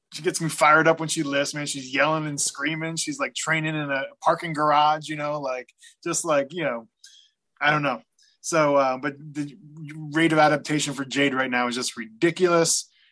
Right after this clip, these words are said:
But I'm taking Bobby just because I want to. There you go. So I got Bobby in second place. I got Jade in third. I have Maria in fourth, Evie in fifth,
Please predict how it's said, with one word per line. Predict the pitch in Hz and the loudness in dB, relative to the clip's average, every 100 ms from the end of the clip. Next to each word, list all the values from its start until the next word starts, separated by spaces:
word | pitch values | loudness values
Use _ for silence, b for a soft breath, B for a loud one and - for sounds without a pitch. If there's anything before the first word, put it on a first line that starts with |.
| b - | b 4
But | 143 139 | 6 6
I'm | 135 135 127 - | 2 -4 -14 -2
taking | 175 185 175 | 0 0 2
Bobby | 160 160 156 160 160 | 4 4 4 -2 -4
just | 147 143 | -10 -10
because | 156 - 147 139 123 - - - _ _ _ _ | -10 -4 -2 -2 -2 -4 -6 -10 _ _ _ _
I | 143 | -6
want | 135 143 | -2 -4
to. | 117 110 | -6 -8
There | 131 | -6
you | 151 | 0
go. | 131 - B B B | 0 -2 B B B
So | - 156 139 | 2 6 6
I | |
got | 139 127 | 6 4
Bobby | 156 156 160 | 4 4 0
in | |
second | 147 170 160 156 | -2 -4 -4 -2
place. | 175 165 151 | 0 0 -2
I | 147 | -6
got | 127 | -6
Jade | 147 156 143 | -4 -4 -4
in | 139 | -8
third. | - 202 190 190 185 - b b _ - | -4 0 4 4 0 -6 b b _ -4
I | 160 | -2
have | 143 | 0
Maria | 143 160 180 | 0 0 0
in | 165 | -2
fourth, | 151 - 180 175 156 - | -4 -2 0 0 -4 -8
Evie | 190 185 170 | -6 -2 0
in | 156 143 | 0 0
fifth, | - 240 214 196 - | 0 2 2 2 -6